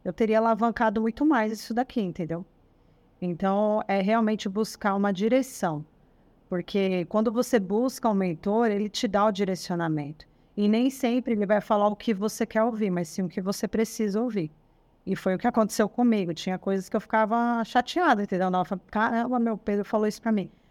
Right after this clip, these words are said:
Mas, na realidade, aquilo me serviu como uma alavanca. Porque o que você tava querendo, na realidade, era tirar um, extrair o meu melhor, entendeu?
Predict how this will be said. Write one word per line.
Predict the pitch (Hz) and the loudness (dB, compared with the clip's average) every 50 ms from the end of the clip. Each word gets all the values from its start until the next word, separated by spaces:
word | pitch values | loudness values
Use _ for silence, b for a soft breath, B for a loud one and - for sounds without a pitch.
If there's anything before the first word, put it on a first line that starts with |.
| b b b | b b b
Mas, | 190 196 196 196 | 2 2 2 4
na | 208 220 | 4 4
realidade, | 269 277 247 233 220 208 202 165 170 185 185 208 220 240 262 254 208 190 180 - | 4 4 4 4 4 4 2 0 2 2 2 2 2 2 0 0 0 0 -4 -2
aquilo | - 170 185 - - 226 220 226 | -2 -2 -2 0 0 0 0 2
me | 226 226 220 | 2 0 0
serviu | - - 240 220 208 175 208 208 | 0 0 0 0 2 0 -2 -2
como | - 226 220 220 | -2 -2 -2 0
uma | 220 220 | 0 0
alavanca. | 220 226 233 262 269 262 254 233 208 185 160 - - _ _ _ _ _ _ _ _ _ _ _ _ _ _ _ _ _ _ _ _ _ | 0 0 0 0 0 0 0 -2 -2 -2 -6 -10 -16 _ _ _ _ _ _ _ _ _ _ _ _ _ _ _ _ _ _ _ _ _
Porque | 190 165 - 208 | -8 -2 0 0
o | 208 | -2
que | - - | -2 0
você | - 247 220 | 0 0 2
tava | 226 233 220 208 214 | 4 2 4 4 2
querendo, | 214 - 214 214 202 202 196 196 | 0 0 0 0 2 2 2 2
na | 196 196 185 | 0 0 0
realidade, | 185 196 202 185 180 185 175 160 175 185 208 240 247 208 214 | 2 2 2 2 2 2 0 0 2 2 2 2 2 2 2
era | 190 202 | 0 0
tirar | 190 - - 220 202 196 202 202 | 0 0 -2 0 0 2 2 2
um, | 208 214 226 - | 0 0 -2 -4
extrair | - 196 - - - 208 196 196 | -6 -12 -8 -2 2 2 4 4
o | 202 | 2
meu | 202 208 208 202 | 2 2 2 2
melhor, | 208 226 240 247 254 226 208 196 180 | 2 2 2 2 2 0 0 0 -2
entendeu? | 165 160 - 175 160 180 202 | -4 -6 -6 -4 -4 -4 -4